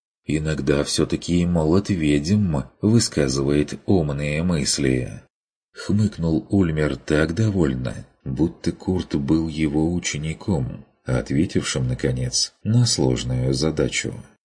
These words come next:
«Да, он познакомил меня с чародеем-погодником,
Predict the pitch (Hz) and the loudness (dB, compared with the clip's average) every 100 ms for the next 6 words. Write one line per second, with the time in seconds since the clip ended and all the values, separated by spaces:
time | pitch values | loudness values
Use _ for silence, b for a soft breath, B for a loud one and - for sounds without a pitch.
0 | _ _ _ - 67 67 73 95 107 - | _ _ _ -10 -2 0 2 0 0 2
1 | 71 71 67 76 71 71 71 69 67 90 | 0 0 -2 -2 0 0 -2 -2 0 0
2 | - - 71 69 65 69 71 76 - 82 | -2 -2 0 0 0 0 0 -2 0 0
3 | 71 95 107 85 73 - 71 57 52 | 4 4 4 2 -2 -2 -2 -2 -8